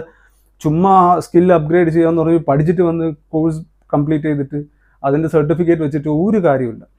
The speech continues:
ഓക്കെ, ഇതാണ് ഏറ്റവും വലിയ പ്രശ്നം. പിന്നെ നമ്മൾ, ഏഹ്, ഈ ഡൊമൈൻ ചേഞ്ച് എന്നൊക്കെ പറയും. നമ്മൾ എന്താ പറയുക, ഇപ്പോൾ ഒരു ഐ ടി കമ്പനിയിൽ വർക്ക് ചെയ്യുക, നമ്മൾ പെട്ടെന്ന് അതിൽ നിന്ന് ഷിഫ്റ്റ് ചെയ്ത് വേറെ ഏതെങ്കിലും ഡൊമൈനിലോട്ട് പോവുകയാണെങ്കിൽ നമുക്ക് രക്ഷപ്പെടാം. For example, ഇപ്പോൾ സൈബർ സെക്യൂരിറ്റി, ക്ലൗഡ് കമ്പ്യൂട്ടിംഗ്,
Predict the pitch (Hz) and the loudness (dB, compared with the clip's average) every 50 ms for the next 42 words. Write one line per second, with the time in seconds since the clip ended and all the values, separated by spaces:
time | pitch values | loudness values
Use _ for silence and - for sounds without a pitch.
0 | _ _ _ _ _ - 160 151 139 143 143 151 190 202 208 214 185 170 185 - | _ _ _ _ _ -6 -6 -2 -2 -2 0 0 0 2 2 0 0 -2 0 0
1 | 202 196 196 196 - 165 156 - - 123 - _ _ _ _ _ _ _ _ _ | 0 0 0 -2 -2 -4 -6 -6 -10 -18 -18 _ _ _ _ _ _ _ _ _
2 | _ _ _ _ _ _ _ _ _ _ - - 151 160 175 202 214 208 _ _ | _ _ _ _ _ _ _ _ _ _ -8 -6 -4 -4 -4 -6 -8 -12 _ _
3 | _ _ _ _ _ _ _ - 180 185 196 208 214 190 156 - - - - 151 | _ _ _ _ _ _ _ -6 -4 0 2 2 2 2 0 -6 -10 -6 -4 -4
4 | 151 156 165 170 170 160 143 160 160 170 180 190 196 175 - 180 175 175 165 156 | -2 0 4 4 4 6 6 4 4 4 2 2 2 2 4 4 4 4 4 2
5 | 165 165 156 147 151 139 139 131 135 131 131 131 131 131 135 156 - _ _ _ | 0 -2 0 -2 -2 -2 -2 -4 -4 -4 -6 -6 -10 -12 -16 -20 -20 _ _ _
6 | - 151 156 156 156 156 151 147 151 156 160 - - - 147 147 147 139 135 131 | -4 -2 0 2 2 2 2 0 -4 -8 -10 -10 -6 -4 -4 -2 -2 -2 -2 -2
7 | 123 120 - _ _ _ _ _ _ _ - 143 135 156 160 156 160 151 147 147 | -4 -4 -8 _ _ _ _ _ _ _ -8 -4 0 2 4 4 6 4 4 2
8 | 160 156 160 156 156 156 160 151 139 139 139 135 147 139 131 127 131 - 180 _ | 0 -2 -2 -2 0 0 0 0 0 0 -2 -2 -2 -4 -4 -4 -6 -10 -16 _
9 | _ _ _ _ _ _ _ _ _ _ _ - 160 180 180 170 185 170 - - | _ _ _ _ _ _ _ _ _ _ _ -4 -2 0 0 2 0 -2 0 0
10 | 180 185 220 233 - 160 156 175 180 196 196 190 170 - - - 180 170 175 170 | -2 -2 -2 -4 -2 -2 -2 0 0 -2 -2 -4 -6 -4 0 2 4 4 4 6
11 | 156 160 160 175 170 175 175 175 170 156 151 156 156 160 160 151 151 147 147 143 | 6 6 4 4 2 2 2 2 2 2 0 0 -2 -2 -4 -4 -6 -8 -8 -6
12 | 151 156 151 143 160 185 185 160 151 143 151 156 143 - 143 131 131 135 131 131 | -4 -4 -4 -4 -6 -8 -10 -10 -12 -10 -8 -8 -8 -8 -6 -8 -8 -8 -6 -4
13 | 143 143 151 143 147 165 165 156 160 151 143 147 156 151 156 160 160 160 151 - | -2 -2 -2 -2 -4 -4 -4 -4 -8 -10 -10 -6 -6 -6 -4 -4 -6 -6 -8 -12
14 | 151 147 143 139 - 143 135 - 151 147 151 151 165 151 147 143 147 147 139 - | -10 -10 -10 -10 -10 -12 -10 -6 -6 -6 -6 -6 -10 -10 -10 -10 -10 -12 -12 -12
15 | 127 131 | -16 -20